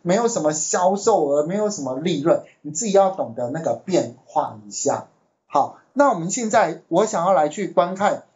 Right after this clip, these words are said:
就是连续型分析里面，呃，这边我想换成什么呢？我换成不是订单笔数，而是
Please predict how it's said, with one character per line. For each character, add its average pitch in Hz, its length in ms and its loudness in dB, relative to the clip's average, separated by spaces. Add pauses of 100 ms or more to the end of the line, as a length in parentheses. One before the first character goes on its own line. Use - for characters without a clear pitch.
(180)
就 220 100 0
是 202 400 0 (480)
连 202 300 0
续 247 220 -2
型 156 460 -2 (520)
分 202 220 4
析 220 160 -6
里 160 140 -4
面， 156 340 0 (320)
呃， 147 560 2
这 269 160 6
边 233 240 -8
我 190 180 4
想 151 300 -4
换 175 480 2
成 147 320 0
什 147 260 0
么 131 120 -4
呢？ 175 320 2 (1200)
我 170 180 6
换 220 260 2
成 160 400 0 (920)
不 202 140 4
是 269 160 -2
订 226 200 -2
单 214 220 2
笔 127 160 -8
数， 180 340 0
而 160 140 2
是 170 400 -4